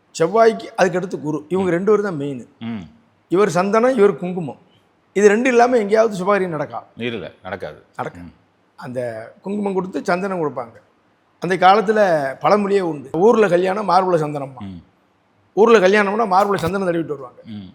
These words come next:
Speaker 1: அதை வச்சு "எங்க என்ன ஃபங்க்ஷன்?" அப்படிம்பாங்க.
Speaker 2: ம்.
Speaker 1: ஊர்ல கல்யாணம்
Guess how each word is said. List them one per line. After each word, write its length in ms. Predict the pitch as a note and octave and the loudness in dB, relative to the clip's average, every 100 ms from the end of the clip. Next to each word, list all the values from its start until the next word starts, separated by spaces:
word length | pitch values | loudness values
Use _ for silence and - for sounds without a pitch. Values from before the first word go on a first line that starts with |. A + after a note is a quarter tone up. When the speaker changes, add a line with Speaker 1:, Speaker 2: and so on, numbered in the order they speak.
| _ | _
Speaker 1:
அதை 200 | - G3 | -2 2
வச்சு 300 | G#3+ F#3+ G#3 | 4 4 4
"எங்க 180 | G#3 G3+ | 4 2
என்ன 160 | G#3+ G#3+ | 2 2
ஃபங்க்ஷன்?" 480 | F3 F#3+ G3 G3 - _ _ _ _ C#3+ | 0 -2 -4 -6 -10 _ _ _ _ -10
அப்படிம்பாங்க. 360 | C#3+ C3+ A#2+ | -10 -12 -16
Speaker 2:
ம். 240 | A2 G#2 F2+ _ _ _ _ | -14 -14 -14 _ _ _ _
Speaker 1:
ஊர்ல 300 | - F3+ G3 | -2 0 2
கல்யாணம் 420 | F3 F3 F#3+ C#4 | 2 2 -2 -4